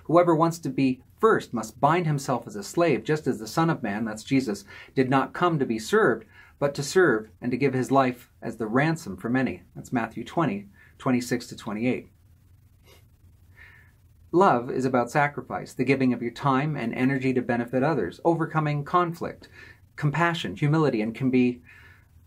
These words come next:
well, it can be summarized in four words: putting the self aside. It's not about how much you are receiving or think you're entitled to, as the Wizard of Oz's statement would have us believe.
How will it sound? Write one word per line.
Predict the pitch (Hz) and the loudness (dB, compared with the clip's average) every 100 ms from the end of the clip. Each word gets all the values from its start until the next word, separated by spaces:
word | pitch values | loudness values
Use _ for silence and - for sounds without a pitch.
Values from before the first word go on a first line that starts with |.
| _ | _
well, | 143 151 | -4 -2
it | 170 | 0
can | 139 | 0
be | 127 | 0
summarized | 127 151 143 139 147 143 | 2 2 4 4 2 -2
in | 107 | -8
four | 123 147 | 0 2
words: | 127 170 104 80 - _ _ _ _ _ - - _ | 2 2 0 -4 -16 _ _ _ _ _ -20 -20 _
putting | - 147 143 147 - - | -2 0 0 -4 -6 -6
the | |
self | 143 117 104 101 - _ - _ - | -4 -2 -4 -6 -12 _ -20 _ -14
aside. | - - 98 95 - _ _ _ _ - - _ - - _ _ - _ _ _ _ _ _ _ _ _ - | -12 -6 -6 -6 -14 _ _ _ _ -14 -14 _ -20 -20 _ _ -20 _ _ _ _ _ _ _ _ _ -12
It's | - | -2
not | 190 190 | 2 4
about | 143 127 110 | 4 2 0
how | 113 | -6
much | 110 107 - - | -6 -8 -12 -8
you | 113 | -4
are | 104 | -2
receiving | 104 104 139 131 127 127 - _ _ - - | -4 -4 0 0 0 -2 -8 _ _ -20 -10
or | 123 | -6
think | 120 151 139 | -2 -2 0
you're | 127 | 0
entitled | 110 104 143 143 104 | 0 0 2 2 -2
to, | - 95 98 | -4 -8 -6
as | 104 | -8
the | - | -4
Wizard | 110 117 107 | -2 -2 -2
of | 104 | 2
Oz's | 117 113 104 | 2 0 -4
statement | - 131 117 101 | -4 -2 -2 -6
would | 104 107 | -8 -8
have | 113 107 | -8 -8
us | 107 | -10
believe. | - 107 104 98 | -8 -6 -6 -8